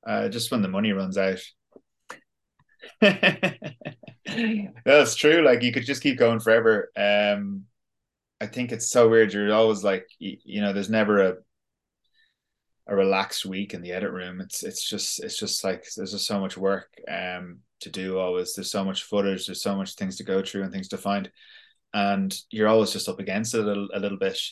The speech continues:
Um, so you've been given deadlines, you know, and, and that is literally kind of saying, you know, "We budgeted for this amount."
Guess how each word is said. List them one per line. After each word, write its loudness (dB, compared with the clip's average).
Um, -8
so -2
you've 2
been -2
given 0
deadlines, 0
you -8
know, -4
and, -12
and -6
that 0
is -4
literally -6
kind -10
of -10
saying, -8
you -2
know, 0
"We -8
budgeted -4
for -4
this -2
amount." -4